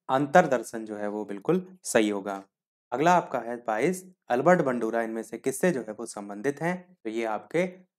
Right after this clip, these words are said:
सामाजिक अधिगम सिद्धांत, इससे जो है वो संबंधित हैं। अब अपने पेपर से मिला रहे हैं, थोड़ा स्पीड में अगर हो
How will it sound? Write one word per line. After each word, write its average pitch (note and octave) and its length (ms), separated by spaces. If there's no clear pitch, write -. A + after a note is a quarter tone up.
सामाजिक C3+ 600
अधिगम A#2+ 420
सिद्धांत, A2 640
इससे B2+ 280
जो A2+ 120
है G#2+ 80
वो C3+ 260
संबंधित G#2 560
हैं। G2 140
अब A#2 100
अपने C3+ 220
पेपर D3 280
से D3+ 140
मिला D3 220
रहे E3 100
हैं, G#3 120
थोड़ा C3+ 160
स्पीड D3 340
में D3+ 120
अगर C#3+ 200
हो F3+ 220